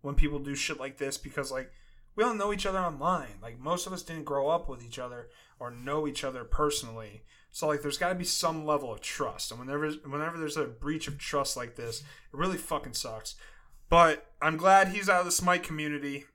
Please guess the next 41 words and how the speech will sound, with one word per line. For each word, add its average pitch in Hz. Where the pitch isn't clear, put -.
Uh, 127
I 139
joined 156
O 156
C 151
L 139
knowing 143
that 127
he 147
would 139
be 127
a 113
dick 196
and 135
that 127
he 135
was -
a 113
condescending 135
asshole 131
to 131
people. 123
And 117
the -
reason 131
that 120
I 139
joined 147
O 139
C 131
L 123
was -
'cause 131
I 135
felt 135
like 123
I 131
could 113
balance 143
him 135
out 123